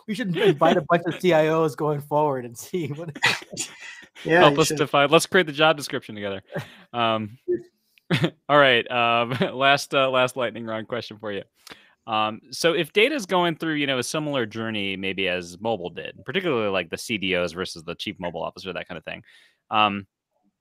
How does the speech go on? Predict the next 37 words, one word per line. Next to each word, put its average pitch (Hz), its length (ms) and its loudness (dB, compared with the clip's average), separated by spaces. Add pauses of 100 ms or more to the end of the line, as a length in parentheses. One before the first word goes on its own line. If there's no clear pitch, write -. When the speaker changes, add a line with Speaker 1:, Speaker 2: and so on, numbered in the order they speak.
(360)
Speaker 3:
d-, 156 380 -8
do 240 100 -2
you 320 100 2
think 262 280 -2
that 214 200 0
most 156 460 0
people 165 380 -4
in 147 80 -2
the 143 100 -2
org 131 340 2
someday 123 360 2
are 120 100 4
gonna 117 160 -4
be 113 140 -4
data 101 260 -2
people? 135 520 -8
Like, 120 120 -2
is 135 160 0
this 170 160 -4
divide 110 480 6
of 95 140 -6
data 101 200 0
people 110 340 -6
and 98 100 -6
business 101 280 -6
people 107 280 -10
gonna 95 200 -10
start - 220 -12
to 101 80 -10
go 90 220 -4
away 87 400 0
Speaker 2:
No, 202 180 10
Speaker 3:
and 156 80 2
there's 175 80 6
Speaker 2:
mo-, - 80 8
Speaker 3:
just, 190 140 -2
like, 196 160 8